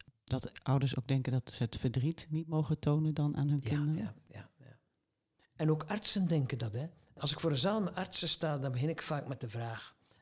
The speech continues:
Speaker 2: "Hebben jullie ooit van iemand geleerd dat in onze samenleving ook kinderen bestaan?" Want welke oncoloog, welke geriater denkt eraan, als hij de diagnose stelt bij een van zijn patiënten, van te zeggen, "Kom morgen met uw kinderen en uw kleinkinderen,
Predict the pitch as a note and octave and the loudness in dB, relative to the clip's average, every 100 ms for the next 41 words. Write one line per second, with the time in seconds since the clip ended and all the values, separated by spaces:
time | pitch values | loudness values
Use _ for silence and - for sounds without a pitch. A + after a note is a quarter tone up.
0 | - - D3 C3 C3 - F3 B3+ - F3 | -14 -2 0 0 -2 -2 0 0 0 -4
1 | D3+ G3 G#3 G3 G3 - D#3 C#3 C3 C#3+ | -4 -2 0 0 -4 -4 -2 0 0 -2
2 | - - - _ _ _ _ - - _ | -6 -8 -12 _ _ _ _ -20 -20 _
3 | _ - B2+ A#2 A2 D3 C#3 C3+ A#2 A#2 | _ -4 -2 0 0 0 0 0 0 -2
4 | A2+ - B2 G#2+ G2+ - - - - - | -4 -4 -4 -4 -8 -8 -6 -6 -10 -16
5 | - _ _ _ _ _ _ _ - A#2 | -20 _ _ _ _ _ _ _ -14 2
6 | F3 A3 G#3+ F#3 F3 C3+ B2 G2 - - | 2 2 0 -2 0 -2 -2 -4 -10 -16
7 | - _ _ _ _ _ _ _ C#3 A#3 | -18 _ _ _ _ _ _ _ 0 0
8 | C4 F3+ G3 E3 D3+ B2+ G#2+ G#2 G#2 D#3 | 0 -4 -2 0 0 -2 -4 -8 -4 -4
9 | G#3+ - G#3 G3 F#3 G3+ _ _ _ - | -2 -2 -2 -2 -2 -6 _ _ _ -6
10 | C#3+ C#3+ B2 B2 A2+ A#2+ F3+ A3+ A3 - | -2 0 0 -2 0 2 2 2 2 0
11 | G3 E3 F3 E3+ D#3+ D#3 C#3+ C#3+ C3 C3+ | -2 -4 -4 -2 0 0 -2 -2 -2 -2
12 | A#2 A2 G#2+ _ - - - C3 C3 D3 | -4 -8 -16 _ -18 -12 -6 -2 0 0
13 | B2+ B2+ A#2+ D3+ F3+ E3 B2+ A#2+ - F3+ | -2 -4 -6 -4 -2 -2 -2 -2 0 2
14 | F3 E3 D#3 D3 D3+ C#3+ C3+ A#2 A#2 A2 | 2 2 2 0 0 0 0 0 -2 -4
15 | G#2 G#2 | -6 -14